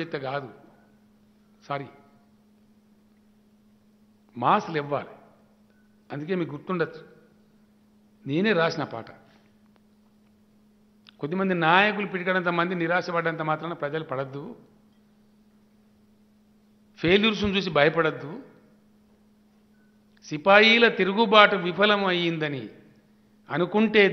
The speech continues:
దేశానికి వచ్చేదా స్వాతంత్రం? రాజీలేని పోరాటమే విజయం సాధిస్తుంది, ముమ్మాటికి తెలంగాణ రాష్ట్రం వచ్చి తీరుతుందని చెప్పినాను.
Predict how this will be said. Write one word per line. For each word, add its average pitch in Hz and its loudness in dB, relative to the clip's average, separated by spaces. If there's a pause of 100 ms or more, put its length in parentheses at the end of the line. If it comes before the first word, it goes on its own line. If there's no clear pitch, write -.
(100)
దేశానికి 175 0
వచ్చేదా 151 -2
స్వాతంత్రం? 131 -10 (840)
రాజీలేని 190 4
పోరాటమే 202 4
విజయం 190 2
సాధిస్తుంది, 165 0
ముమ్మాటికి 170 0
తెలంగాణ 156 -4 (500)
రాష్ట్రం 151 -4
వచ్చి 143 -12
తీరుతుందని 127 -12
చెప్పినాను. 110 -18